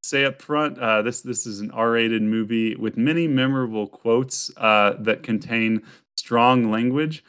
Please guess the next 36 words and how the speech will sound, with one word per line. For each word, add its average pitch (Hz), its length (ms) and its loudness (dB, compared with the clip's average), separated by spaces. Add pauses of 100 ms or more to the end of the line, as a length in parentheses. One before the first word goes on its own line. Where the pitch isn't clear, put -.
(300)
And, 117 360 4
you 123 180 0
know, 123 360 2 (100)
w-, 147 220 -4
we're 180 160 0
not, 147 500 2
we're 147 280 -6
not, 117 240 -2
like, 101 220 -2 (520)
trying 107 340 2
to 98 80 -2
be 98 280 -2
vulgar, 104 760 0
um, 101 300 2
but, 123 280 2
you 170 100 0
know, 147 240 4
in 139 140 2
discussing 135 680 2
the 120 60 2
movie, 110 360 2
we 123 120 2
might, 110 380 2 (400)
uh, 110 260 6
it 113 80 4
might 117 240 4
be 117 240 4 (540)
appropriate 139 640 4
for 123 140 4
us 123 200 4
to 113 360 0
occasionally, 120 720 -2 (360)
uh, 104 380 4 (540)
you 120 140 2
know, 110 260 2 (260)
uh, 101 360 2